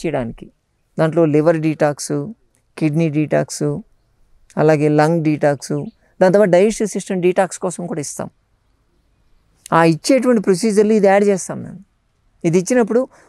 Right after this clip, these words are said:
మోషన్ పోతూనే ఉంటారు, ఈజీగా పోతారు. "సార్ నేను ఇంట్లో అనుకోలేదు సార్, ఇంత ఈజీగా అవుతుంది నాకు తెలీదు." ఏదైతే రకరకాల ట్యాబ్లెట్లు వాడి, క్రీములు వాడి, జెల్లు వాడి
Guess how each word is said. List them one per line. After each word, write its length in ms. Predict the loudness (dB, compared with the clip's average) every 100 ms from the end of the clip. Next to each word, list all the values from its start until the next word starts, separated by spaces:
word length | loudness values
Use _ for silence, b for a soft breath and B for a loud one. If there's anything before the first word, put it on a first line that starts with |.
| b
మోషన్ 320 | -4 -2 -4
పోతూనే 300 | -4 -4 -4
ఉంటారు, 400 | -4 -8 -16 -20 -20 _ -4
ఈజీగా 300 | -2 2 2
పోతారు. 280 | 0 -4 -6
"సార్ 260 | -2 -2
నేను 160 | -2 -6 B B -4
ఇంట్లో 220 | 0 0
అనుకోలేదు 340 | 0 -2 -2
సార్, 160 | -4 -6
ఇంత 180 | -6 -2
ఈజీగా 360 | 0 0 0
అవుతుంది 260 | 0 -2 -6
నాకు 200 | -6 -4
తెలీదు." 320 | -2 -2 -2 B B
ఏదైతే 300 | 2 4 4
రకరకాల 420 | 2 0 0 0 0
ట్యాబ్లెట్లు 460 | 2 2 2 0
వాడి, 380 | 0 0 -2 -8 _ _ _ _ _ _ _ -6
క్రీములు 320 | 0 2 4
వాడి, 220 | 2 2 0
జెల్లు 320 | -2 0 0
వాడి 360 | 0 0 -4